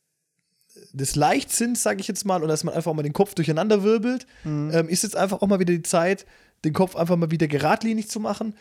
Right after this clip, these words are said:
Speaker 1: den Kopf einfach wieder auf Spur zu bringen, den, den Jahresendspurt einzuläuten und einfach auch mal wieder diesen klassischen, analytischen, durchgetakteten Alltag einfach zu haben, auch wenn's uns alle irgendwann wieder ankotzt. Aber ich glaub, jetzt ist einfach auch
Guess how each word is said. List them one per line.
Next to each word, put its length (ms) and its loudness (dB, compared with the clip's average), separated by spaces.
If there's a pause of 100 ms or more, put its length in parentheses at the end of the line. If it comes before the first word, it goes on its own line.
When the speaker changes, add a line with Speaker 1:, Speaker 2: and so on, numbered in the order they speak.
(220)
Speaker 1:
den 80 0
Kopf 180 2
einfach 240 0
wieder 160 0
auf 140 -4
Spur 240 -2
zu 160 -6
bringen, 320 0 (400)
den, 200 -2
den 140 -2
Jahresendspurt 800 0
einzuläuten 540 0
und 60 -8
einfach 240 -2
auch 140 -6
mal 160 0
wieder 320 2 (420)
diesen 260 -2
klassischen, 600 2
analytischen, 920 0 (560)
durchgetakteten 840 0
Alltag 440 2
einfach 200 0
zu 200 0
haben, 240 2
auch 180 0
wenn's 180 -2
uns 160 -4
alle 200 2
irgendwann 280 0
wieder 160 2
ankotzt. 460 -4 (160)
Aber 140 0
ich 80 -2
glaub, 160 2
jetzt 120 0
ist 60 -6
einfach 220 -2
auch 240 -2